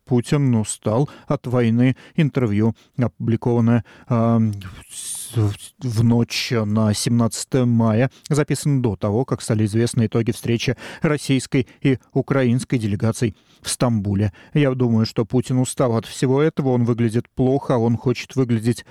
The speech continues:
хорошо», сказал Трамп. А, он заявил, что без, а, него, то есть без президента С Ш А, мирное урегулирование невозможно, и предупредил, что в случае провала дипломатических усилий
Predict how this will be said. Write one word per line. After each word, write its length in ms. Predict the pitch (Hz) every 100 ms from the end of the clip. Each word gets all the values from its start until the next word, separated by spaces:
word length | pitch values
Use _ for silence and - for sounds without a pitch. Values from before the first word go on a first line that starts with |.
| -
хорошо», 580 | - 151 135 135 - 95
сказал 400 | - 110 95 98
Трамп. 340 | - 139 147 - - _
А, 320 | 147 117 110 104 -
он 220 | 120 117
заявил, 420 | 101 107 113 135 - -
что 280 | - 127 107 -
без, 360 | 120 117 110 - - -
а, 300 | 120 104 98
него, 380 | 117 104 110 147
то 160 | -
есть 340 | 101 92 - - 92
без 240 | 95 92
президента 500 | - 104 101 107 101
С 160 | - 127
Ш 240 | - 151
А, 60 | 156 - -
мирное 420 | 165 156 135 127
урегулирование 760 | 120 120 117 117 127 123 117
невозможно, 720 | 117 117 120 107 101 98 98 107
и 80 |
предупредил, 520 | 104 101 95 110 117 123
что 160 | -
в 60 | -
случае 340 | 113 - 110
провала 460 | - 113 95 98 95 - - -
дипломатических 880 | 123 110 110 107 101 - - 113
усилий 420 | 123 - 123 143